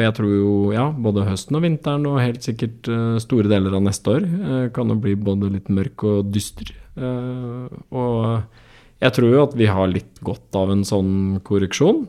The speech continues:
eh, for det har vært litt for enkelt for mange,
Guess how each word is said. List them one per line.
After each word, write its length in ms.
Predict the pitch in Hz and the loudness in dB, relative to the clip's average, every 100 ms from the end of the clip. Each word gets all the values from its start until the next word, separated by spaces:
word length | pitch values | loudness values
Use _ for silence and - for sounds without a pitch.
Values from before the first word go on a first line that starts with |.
| - - | -10 -6
eh, 800 | 120 117 113 113 110 110 110 110 | -2 -2 -2 -4 -4 -6 -6 -8
for 140 | - | -6
det 120 | 117 | -6
har 160 | 101 139 | -4 -4
vært 240 | 117 - | -4 -4
litt 320 | 98 - _ - | -6 -6 _ -14
for 240 | - 92 | -4 -2
enkelt 480 | 95 92 - 98 - | -2 -4 -6 -10 -6
for 160 | 98 | -2
mange, 320 | 92 90 92 | 0 -2 -2